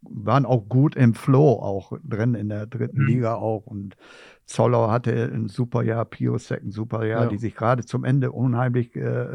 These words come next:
Speaker 1: äh, gefasst haben. Dave, äh, hat
Speaker 2: Ja.
Speaker 1: ja immer gespielt. Dave, äh, ich wüsste kaum einen Spieler, der, der, äh, so wenig verletzt war wie Dave, ne? Das, äh, Dave ist nicht, weil er jetzt hier dran ist, aber ist
Speaker 3: Ja,
Speaker 1: eine
Speaker 3: und er war ja auch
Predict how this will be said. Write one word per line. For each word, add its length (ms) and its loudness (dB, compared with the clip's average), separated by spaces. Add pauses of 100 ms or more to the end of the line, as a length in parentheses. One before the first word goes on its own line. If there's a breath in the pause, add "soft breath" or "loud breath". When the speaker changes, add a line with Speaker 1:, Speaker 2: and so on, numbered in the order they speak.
(160)
Speaker 1:
äh, 40 -12 (440 loud breath)
gefasst 440 -4
haben. 240 0 (300 soft breath)
Dave, 260 2 (160)
äh, 240 -2
hat 200 0
Speaker 2:
Ja. 60 0
Speaker 1:
ja 60 -6
immer 300 8
gespielt. 540 0
Dave, 400 0
äh, 160 -4
ich 220 -12
wüsste 680 -4
kaum 560 4
einen 120 0
Spieler, 400 0
der, 320 0 (640 soft breath)
der, 440 0 (360)
äh, 80 -10
so 340 0
wenig 280 2
verletzt 560 -2
war 300 2
wie 160 -4
Dave, 380 0 (100)
ne? 140 -2
Das, 180 -8
äh, 40 -8 (100)
Dave 420 -6
ist 260 -10
nicht, 260 -4
weil 160 2
er 60 0
jetzt 260 -2
hier 100 -2
dran 220 2
ist, 160 0
aber 400 -6
ist 180 -16
Speaker 3:
Ja, 120 2
Speaker 1:
eine 80 4
Speaker 3:
und 100 2
er 100 0
war 120 2
ja 60 2
auch 160 0